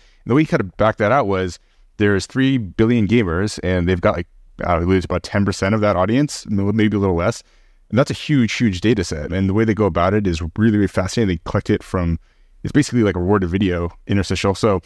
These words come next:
I mean, I think the technology sounds super awesome. I'm excited to check out a dashboard at some point. And you allude to this, but when we ta-, hear about the, the buzz term A I, we're kinda, like,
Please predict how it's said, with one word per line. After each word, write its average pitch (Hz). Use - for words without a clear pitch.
I 117
mean, 117
I 110
think -
the 113
technology 127
sounds 104
super 101
awesome. 90
I'm 98
excited 113
to 104
check 101
out 104
a 90
dashboard 92
at 85
some 90
point. 87
And 131
you 123
allude 135
to -
this, -
but 110
when 123
we 127
ta-, 127
hear 151
about 113
the, 92
the 104
buzz 104
term 98
A 92
I, 92
we're 87
kinda, 95
like, 82